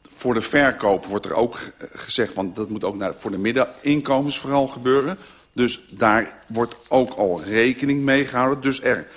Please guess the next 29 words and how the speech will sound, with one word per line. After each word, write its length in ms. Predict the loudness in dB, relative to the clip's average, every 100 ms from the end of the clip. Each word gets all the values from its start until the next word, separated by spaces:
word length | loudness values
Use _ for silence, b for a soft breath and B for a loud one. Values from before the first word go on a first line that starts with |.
| B B
zijn 520 | 2 6 6 4 0
al 240 | 0 0
bewegingen 760 | -2 -2 0 -2 -2 -4 -4 -8 b b b
die 400 | -16 -6 -4 -4 -12 _ _ _ -2
dat 200 | 0 2
aangeven. 540 | 0 0 -4 -6 -2
Maar 320 | 4 4 4
er 120 | 0 -2
zit 260 | -2 -4 -8
druk 380 | -6 0 0
op 180 | 0 -2
die 100 | -2
markt. 340 | -2 -2 -6 -12 B B B B
En 140 | -6 -4
de, 100 | -4 -4
de 160 | 2
misverstand 680 | 4 4 2 0 4 4 2
is 160 | 0 2
nu 220 | 2 2
ten 180 | 2 4
aanzien 300 | 4 0 -6
van 140 | -4
die 180 | -6 -8 b b b
vierhonderdeenenzeventig 960 | -6 -2 -2 0 0 0 2 0 0 -2
woningen. 440 | 0 0 -2 0
Dat 160 | 0 0
zijn 260 | 0 0
de 140 | -2 -2
woningen 640 | 2 2 2 0 -2 -4